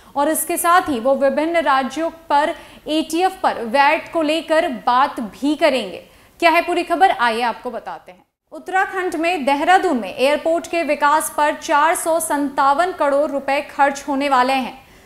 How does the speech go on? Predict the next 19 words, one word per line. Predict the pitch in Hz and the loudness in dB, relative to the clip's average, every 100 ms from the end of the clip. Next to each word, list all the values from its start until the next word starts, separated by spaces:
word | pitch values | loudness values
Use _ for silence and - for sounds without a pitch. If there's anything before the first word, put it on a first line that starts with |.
| - | -8
इसके | 285 - 330 320 | -6 -2 2 4
अलावा | 294 302 320 311 330 | 4 4 4 4 2
जेवर | 247 277 302 359 | 0 -2 4 4
एयरपोर्ट | 339 302 - 302 320 | 4 0 0 -2 -4
तीन | - - 359 330 | -6 -4 -2 -2
हजार | 285 294 285 | 0 0 0
करोड़ | 285 277 302 | 0 0 0
का | 294 277 | 0 0
प्रोजेक्ट | 294 294 262 247 269 277 - - - - 294 | 0 0 0 0 -2 -4 -12 -20 -20 -8 4
होगा, | 330 262 196 - - - | 4 4 -2 -4 -20 -8
साथ | - 320 339 | 2 4 4
ही | 330 339 | 0 -2
अगरतला | 285 262 302 311 294 330 | -2 0 -2 0 0 2
हवाई | 311 311 294 294 302 | 2 2 2 2 0
अड्डे | 240 320 | 0 -2
को | 311 285 | 0 -2
भी | 254 330 | 0 -2
बढ़ाया | 233 262 254 254 262 269 | 2 2 4 4 6 4
जाएगा। | 269 240 208 185 | 4 0 -2 -6